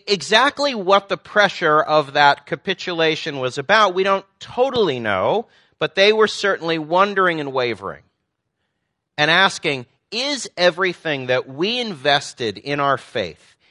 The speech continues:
is all of this about Jesus, is it worth it?"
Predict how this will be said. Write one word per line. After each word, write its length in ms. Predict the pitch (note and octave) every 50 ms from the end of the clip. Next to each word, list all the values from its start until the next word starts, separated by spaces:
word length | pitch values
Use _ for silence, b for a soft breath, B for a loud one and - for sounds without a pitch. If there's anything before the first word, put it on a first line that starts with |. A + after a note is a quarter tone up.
| _ _
is 340 | - A3+ B3+ C#4 C4+ G#3+ - -
all 340 | - F#3+ G3 G#3 A3 A#3+ A#3+
of 160 | A3+ F#3+ E3+
this 240 | D#3 F3+ F3 E3 -
about 380 | F#3 E3 D3 D#3 D3+ D3+ B2+ B2+
Jesus, 500 | - C#3+ C3+ C3 B2 - C3 B2 - - _ -
is 240 | A3 A3+ A3+ F3+ F#3+
it 200 | G#3 G3 - B2
worth 420 | A2+ A2 A#2+ C#3 C3+ B2+ - -
it?" 340 | F2+ D#2 _ - - -